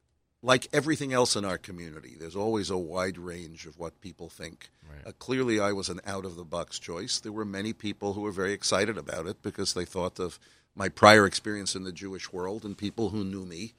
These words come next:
Speaker 1: uh, thought that it was, uh, going to be, uh, exciting. There were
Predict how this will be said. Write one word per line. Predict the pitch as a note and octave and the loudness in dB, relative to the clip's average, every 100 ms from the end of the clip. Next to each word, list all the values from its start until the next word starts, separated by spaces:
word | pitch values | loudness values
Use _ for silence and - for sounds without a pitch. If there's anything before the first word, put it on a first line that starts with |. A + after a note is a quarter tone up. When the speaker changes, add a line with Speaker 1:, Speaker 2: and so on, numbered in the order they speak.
| _ _ _ | _ _ _
Speaker 1:
uh, | G#2+ G2+ | -8 -8
thought | - A2 A2 | 2 2 4
that | A2 | 4
it | G#2 - | 4 2
was, | G#2 G#2 - A2 | -2 -2 -2 -4
uh, | G#2 | -4
going | F2+ G2 G2 | -4 -6 -6
to | G2 G#2 | -8 -10
be, | E2+ G2+ G2+ - _ _ _ | -8 -6 -8 -12 _ _ _
uh, | G#2 G#2 | -6 -4
exciting. | A2+ - F3 A#2+ - - _ - | 4 8 10 8 0 -14 _ 0
There | |
were | A2 | 2